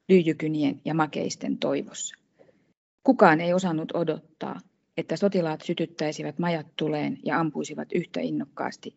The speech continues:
niin kanoja kuin ihmisiäkin. Edellisenä iltana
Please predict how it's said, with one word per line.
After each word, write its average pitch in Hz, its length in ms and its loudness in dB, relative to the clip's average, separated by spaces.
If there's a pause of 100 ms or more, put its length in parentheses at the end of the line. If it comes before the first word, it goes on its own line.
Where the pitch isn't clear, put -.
niin 151 240 -2
kanoja 151 420 -4 (280)
kuin - 220 -6
ihmisiäkin. - 720 -6 (1500)
Edellisenä 196 540 8
iltana 170 480 -2